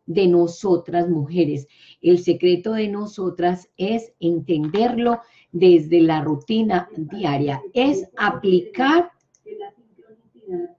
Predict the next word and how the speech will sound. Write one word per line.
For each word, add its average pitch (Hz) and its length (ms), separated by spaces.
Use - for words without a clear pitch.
aplicar 202 960